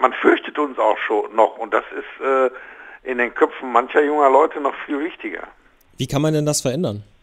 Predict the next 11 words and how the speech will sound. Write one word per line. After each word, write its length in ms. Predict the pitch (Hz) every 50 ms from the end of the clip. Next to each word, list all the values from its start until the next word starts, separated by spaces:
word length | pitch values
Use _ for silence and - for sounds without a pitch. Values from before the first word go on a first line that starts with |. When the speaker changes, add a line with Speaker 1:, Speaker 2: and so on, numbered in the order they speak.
| _ _ _ _ - - - _
Speaker 1:
Man 140 | - 101 120
muss 100 | 151 165 - - - - _ _
Kindern 300 | - - 170 196 196 180
und 160 | 160 143 120
Jugendlichen 800 | 123 156 175 185 165 160 170 165 180 180 175 165 165 160 156 - - _ _ _ _ - 101
sehr 180 | 123 151 175
früh 240 | - - - 185 180
die 100 | 160 160
Möglichkeit, 680 | 135 135 156 160 - - - - - 131 135 139 135 - - -
äh, 280 | 131 127 131 131 131 123
geben, 440 | 113 117 127 139 151 156 156 151